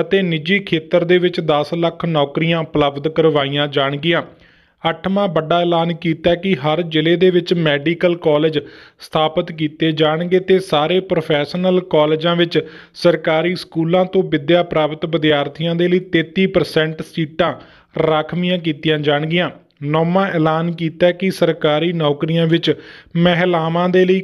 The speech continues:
ਘੱਟੋ ਘੱਟ ਪੰਜਾਹ ਪਰਸੈਂਟ ਰਾਖਵਾਂਕਰਨ ਰੱਖਿਆ ਜਾਵੇਗਾ। ਦਸਵਾਂ ਐਲਾਨ ਕੀਤਾ ਕਿ ਜਨਤਕ ਅਤੇ ਨਿੱਜੀ ਖੇਤਰ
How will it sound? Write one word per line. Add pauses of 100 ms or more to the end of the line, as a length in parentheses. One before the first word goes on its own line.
ਘੱਟੋ (140)
ਘੱਟ
ਪੰਜਾਹ
ਪਰਸੈਂਟ (460)
ਰਾਖਵਾਂਕਰਨ
ਰੱਖਿਆ
ਜਾਵੇਗਾ। (540)
ਦਸਵਾਂ
ਐਲਾਨ
ਕੀਤਾ
ਕਿ
ਜਨਤਕ
ਅਤੇ
ਨਿੱਜੀ
ਖੇਤਰ